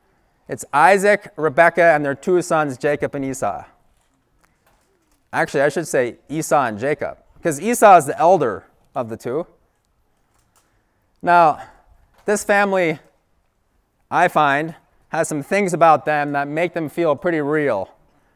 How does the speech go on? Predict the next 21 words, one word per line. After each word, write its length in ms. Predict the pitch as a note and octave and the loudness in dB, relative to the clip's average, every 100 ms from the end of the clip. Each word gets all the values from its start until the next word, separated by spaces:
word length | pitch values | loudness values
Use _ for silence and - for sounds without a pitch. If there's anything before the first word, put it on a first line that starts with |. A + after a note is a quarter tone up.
| _ _ | _ _
and 160 | D3+ | -8
pretty 220 | - F#3 D#3+ | -2 -2 0
close 400 | F3+ F3+ F3 - | 4 4 2 -2
to, 400 | E3 C#3 B2 - _ _ _ - | -2 0 -4 -10 _ _ _ -16
uh, 80 | A#2+ | -10
things 340 | - F#3 E3 | -4 -4 0
that 100 | E3 | 2
a 40 | |
lot 280 | D3+ D#3 D3+ | 4 4 4
of 80 | D3 | 4
us 200 | E3+ - | 2 2
face. 400 | C3 G#2 F#2+ - _ | -2 -4 -6 -14 _
Their 200 | G3+ A3 | 4 4
family 420 | A3 F3+ E3+ F3 | 2 0 0 0
was 180 | F3 D#3 | -2 0
somewhat 380 | F3 E3 D#3 - | 0 2 0 0
dysfunctional. 800 | E3+ - G3 G3 E3+ A#2+ F#2 - - _ _ _ _ _ _ _ _ _ _ _ _ _ _ _ _ _ _ _ _ _ _ _ _ _ | -4 0 0 0 -6 -6 -8 -16 -20 _ _ _ _ _ _ _ _ _ _ _ _ _ _ _ _ _ _ _ _ _ _ _ _ _
From 200 | - G3+ | 0 2
the 80 | F3+ | 2
very 240 | F#3 A3+ | 6 6
beginning, 540 | G3+ F3 F#3+ D#3 D3+ | 6 2 2 0 -4